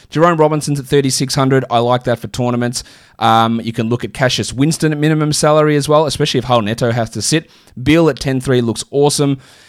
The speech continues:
And then for the Pelicans, I like Zion at seventy-eight. I think Steven Adams at five thousand could have an opportunity to at least have a twenty-seven or twenty-eight point performance. And Gary Matthews at four thousand three hundred is a, a G P P guy who could get some shot attempts.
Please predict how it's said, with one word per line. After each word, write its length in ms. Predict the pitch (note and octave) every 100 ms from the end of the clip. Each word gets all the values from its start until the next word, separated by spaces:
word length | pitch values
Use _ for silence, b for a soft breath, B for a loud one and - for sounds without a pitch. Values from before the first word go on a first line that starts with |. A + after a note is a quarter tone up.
| B
And 80 | B2
then 140 | C#3+
for 100 | C3+
the 100 | B2+
Pelicans, 520 | - C3 C3 C3 C3
I 80 | B2+
like 240 | C3 B2+ A#2+
Zion 400 | A#2 C3+ C#3 B2+
at 100 | A2
seventy-eight. 640 | B2+ A2+ A2 A2 A2 G#2+ -
I 140 | G#2+
think 180 | B2 A2
Steven 300 | - C#3+ B2+
Adams 240 | A#2+ A#2
at 80 | G#2+
five 260 | - A#2 A2+
thousand 380 | A2 G#2+ A2
could 180 | A2 F#3+
have 140 | F#3 D#3
an 60 |
opportunity 420 | B2+ C3 - A#2+
to 100 | A#2+
at 60 | G#2+
least 140 | A#2+
have 100 | A#2+
a 20 | G#2
twenty-seven 500 | - A2+ G#2+ G#2+ G2+
or 60 |
twenty-eight 440 | G2 G#2 G2+ G2 -
point 200 | G#2+ F#2+
performance. 460 | F2+ G#2 C3+ F3+ - B B B
And 140 | A#2
Gary 240 | B2+ C3 A2+
Matthews 400 | A2 A2 G#2 G#2
at 80 |
four 200 | - A2
thousand 400 | G2+ G#2 G2+ G2+
three 260 | F#2+ G#2 G2
hundred 240 | G2+ G2
is 240 | G2+ B2 A2+
a, 260 | G#2 G2+
a 40 | G#2+
G 180 | A2+ G#2
P 180 | G2+ G2
P 220 | G#2 G2+
guy 200 | G2 G2
who 120 | B2+
could 160 | B2+ D#3
get 160 | A2
some 120 | G2+
shot 200 | F#2+ G#2
attempts. 380 | G2+ G2+ G#2 -